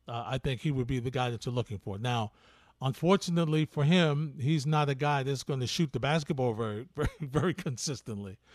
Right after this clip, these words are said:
But you love his court vision. You love his ability to get the ball into the right person's hands, and that's what you want. And then the next thing would be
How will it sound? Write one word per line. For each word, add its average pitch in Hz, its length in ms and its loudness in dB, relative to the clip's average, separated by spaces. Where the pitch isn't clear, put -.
But 165 140 8
you 147 140 4
love 151 220 6
his 180 140 0
court 190 280 4
vision. 175 380 6
You 147 100 4
love 143 180 2
his 160 120 0
ability 170 380 0
to 160 80 -2
get 156 140 0
the 151 60 -6
ball 156 380 4
into 156 200 -2
the 143 100 0
right 147 220 0
person's 151 380 -2
hands, 139 300 -4
and 135 140 -4
that's 135 220 -6
what 127 160 -8
you 147 80 -2
want. 165 300 -4
And 123 120 -8
then 139 180 -2
the 123 80 -4
next 147 260 -4
thing 156 180 -4
would 123 160 -2
be 104 240 -8